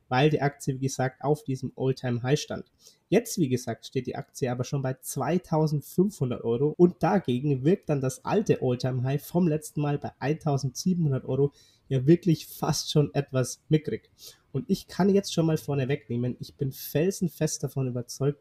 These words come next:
dass die Aktie vielleicht in einem halben Jahr oder in einem Jahr oder in zwei Jahren noch um einiges,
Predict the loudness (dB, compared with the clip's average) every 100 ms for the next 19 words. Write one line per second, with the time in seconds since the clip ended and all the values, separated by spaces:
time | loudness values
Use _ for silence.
0 | _ -2 -2 -2 -4 -4 -8 -8 -6 -4
1 | -4 -2 -2 0 2 4 4 2 2 0
2 | -2 -4 -2 2 4 4 2 2 0 -2
3 | -2 -6 -4 -2 2 2 0 -4 _ _
4 | -4 0 0 -2 _ 0 6 8 8 6
5 | 2 -2